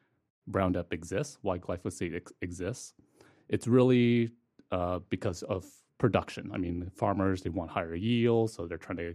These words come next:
kill plants that don't have this special gene in corn that prevents it from, that has a resistance to glyphosate.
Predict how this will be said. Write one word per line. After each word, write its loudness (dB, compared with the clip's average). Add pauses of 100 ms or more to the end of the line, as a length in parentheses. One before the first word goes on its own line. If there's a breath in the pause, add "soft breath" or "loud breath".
(120)
kill 0 (420)
plants -2
that -8
don't -2
have -4
this -10
special -4
gene -2
in -6
corn -2 (400 soft breath)
that -10
prevents 0
it -4 (420)
from, -2
that 2
has 0
a 2
resistance 0
to -10
glyphosate. -10